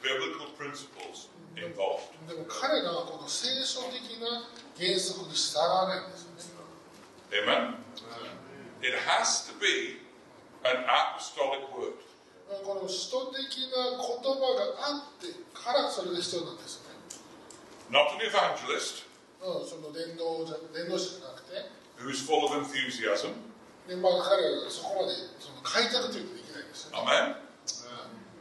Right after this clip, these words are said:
Speaker 1: It's, it's beyond the realm of an evangelist.
Speaker 2: うん、伝道者ができる範囲を超えているんです。
Speaker 1: It's not even a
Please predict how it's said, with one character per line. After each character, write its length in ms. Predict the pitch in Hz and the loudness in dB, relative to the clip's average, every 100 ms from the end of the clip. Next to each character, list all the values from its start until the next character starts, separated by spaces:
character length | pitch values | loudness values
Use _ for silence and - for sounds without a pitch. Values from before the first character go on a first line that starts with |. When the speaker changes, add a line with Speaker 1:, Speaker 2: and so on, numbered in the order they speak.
| - - | -20 -20
Speaker 1:
It's, 200 | - - 139 | -16 -16 -14
it's 160 | - | -16
beyond 640 | - 139 - - - - - | 2 6 8 6 4 -4 -8
the 120 | 135 | -2
realm 400 | 139 160 - - | 6 6 6 2
of 80 | 127 | -2
an 80 | 139 135 | -6 2
evangelist. 640 | 165 165 160 147 - - - 180 | 2 2 -4 -10 -12 -14 -16 -10
Speaker 2:
う 120 | 175 | -4
ん、 40 | |
伝 200 | 180 226 | 2 4
道 120 | 226 214 | 6 6
者 320 | - - - | 6 2 0
が 20 | |
で 120 | - | -4
き 180 | - 269 | -4 0
る 320 | 285 214 - - | 2 2 0 -4
範 120 | 190 180 | -6 -4
囲 160 | 151 | -6
を 40 | - | -4
超 160 | 202 214 | -4 -2
え 40 | |
て 100 | 220 | -2
い 40 | |
る 60 | 220 | -2
ん 80 | - | -4
で 0 | - - | -6 -12
す。 200 | - - - - | -16 -18 -20 -12
Speaker 1:
It's 100 | - | 0
not 160 | 139 143 | 6 8
even 240 | 156 | 6
a 80 | - | 4